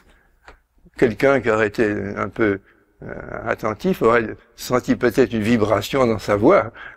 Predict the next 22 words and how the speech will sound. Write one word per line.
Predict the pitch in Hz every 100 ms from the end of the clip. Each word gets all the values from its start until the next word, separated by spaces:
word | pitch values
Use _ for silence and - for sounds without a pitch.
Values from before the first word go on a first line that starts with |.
| - 123
euh, | 110 104
une | 117
vibration | 110 110 107 135 113
spéciale | - 113 - 131
qui | - 110
témoignait | 131 110 110 117
d'une | 104 101
expérience | 101 - 110 110 -
intime, | 101 180 151
mais | 110
jamais, | 113 123 165 113 101 - - -
jamais, | 104 120 110
jamais, | 101 110 120
elle | 98 95 101 95
disait, « | 101 95 120
J'ai | 104
vu | 101 101
la | 95
Sainte | 98 87
Vierge. » | 87 104 98 95 90 92 98 98 92 104 107 104 - - _
C'était | - 104 110
pour, | - 95 95